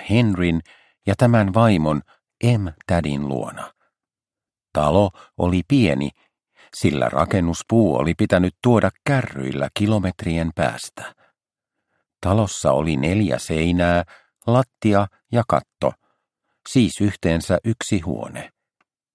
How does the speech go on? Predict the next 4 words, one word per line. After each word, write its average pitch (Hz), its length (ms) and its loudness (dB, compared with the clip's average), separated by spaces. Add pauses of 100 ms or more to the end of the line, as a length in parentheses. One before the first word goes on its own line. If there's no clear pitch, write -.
(640)
Huoneessa 82 640 0
oli 78 240 0
ruosteinen 87 800 -2
liesi, 87 480 0